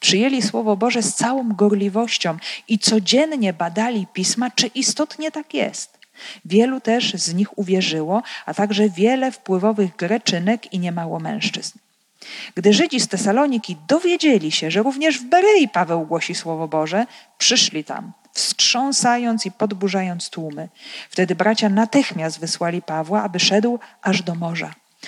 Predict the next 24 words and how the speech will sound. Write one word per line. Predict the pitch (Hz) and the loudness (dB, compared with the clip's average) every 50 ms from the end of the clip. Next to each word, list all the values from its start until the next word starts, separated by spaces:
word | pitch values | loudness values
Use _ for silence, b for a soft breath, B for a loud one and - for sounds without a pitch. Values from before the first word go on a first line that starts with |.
| B B B | B B B
Sylas | - 254 277 285 285 - - | 0 4 4 6 4 4 0
i | 226 | 0
Tymoteusz | - 226 202 190 185 - 220 220 214 - | 2 2 2 2 4 4 4 4 2 0
pozostali | - - 180 165 170 170 - - 160 147 156 160 160 | -2 -6 -8 -6 -6 -6 -6 -6 -6 -8 -8 -10 -10
tam. | - 175 170 - 180 185 _ B B B B B | -10 -12 -12 -12 -14 -16 _ B B B B B
Ci, | - - 330 320 | -2 0 0 0
którzy | - - 302 262 254 226 | 2 0 2 2 2 2
towarzyszyli | 233 214 190 202 202 202 202 196 - 277 262 254 | 0 2 2 2 2 2 2 0 0 0 0 0
Pawłowi, | - - 196 180 190 233 262 - 233 | 0 0 -2 0 0 -2 0 0 0
zaprowadzili | 202 208 214 208 226 220 202 202 190 180 220 240 254 240 | 0 2 0 2 0 0 0 0 0 0 0 0 -2 2
go | 208 220 208 | 4 4 4
do, | 202 208 196 196 - - _ _ _ _ | 4 2 0 0 -2 -8 _ _ _ _
go | - 220 196 - 202 220 233 - - - - - | -18 -4 2 4 4 4 4 0 -4 -10 -6 -2
aż | 247 254 262 - 240 | 0 2 2 0 0
do | 214 240 233 - - | -2 -4 -6 -6 -6
Aten | - 240 - - - 156 147 151 156 175 b b b b - | -8 -8 -6 -4 -4 -4 -4 -4 -10 -14 b b b b -10
i | 233 - | -8 -6
odjechali, | - 285 247 262 277 262 - - 160 151 151 151 156 160 B B B B B B B | -6 -6 -4 -4 -4 -4 -6 -8 -10 -10 -10 -12 -14 -16 B B B B B B B
otrzymawszy | - 285 - - - 254 233 226 220 - - 220 | 0 2 2 2 2 2 2 2 2 0 -2 -2
polecenie | - - 185 180 170 175 - 226 226 214 196 | -2 0 0 0 -2 -2 0 0 2 2 2
dla | 175 175 180 | 0 -2 -4
Sylasa | 180 - 190 170 185 214 208 214 202 | -4 -4 -4 -2 0 0 0 -2 -4
i | - - 185 | -6 -6 -10
Tymoteusza, | - - 156 156 151 151 - - - - 254 262 - - 240 226 | -10 -10 -10 -10 -10 -10 -10 -10 -8 -6 -4 -2 -2 -2 -2 -4